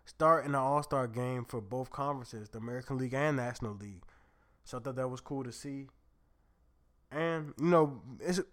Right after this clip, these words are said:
I haven't really talked too much about baseball, but it's the right time, honestly. We got Summer League going on. N F L training camp is right around the corner.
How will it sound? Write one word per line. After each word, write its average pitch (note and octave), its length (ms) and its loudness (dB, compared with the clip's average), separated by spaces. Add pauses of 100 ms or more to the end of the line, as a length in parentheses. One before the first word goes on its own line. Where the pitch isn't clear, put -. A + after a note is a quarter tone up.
(180)
I E3+ 100 0
haven't G#3 280 8
really F#3+ 160 4
talked - 500 0
too E3+ 100 -8
much E3+ 220 -2
about D3 320 -4
baseball, C#3 600 -4 (120)
but B2 300 -6 (800)
it's D#3+ 160 -4
the F#3+ 100 2
right F#3 240 4
time, D3+ 320 4
honestly. C3+ 560 -2 (200)
We D3+ 100 0
got D3 180 4
Summer C#3+ 260 0
League C#3 180 -2
going C3 240 0
on. B2 340 -2
N C#3+ 100 0
F D3 140 -2
L C3 80 2
training C#3+ 340 0
camp C3 320 -4
is A2+ 140 -6
right B2 220 -4
around B2+ 200 0
the A2+ 80 -6
corner. B2 480 -6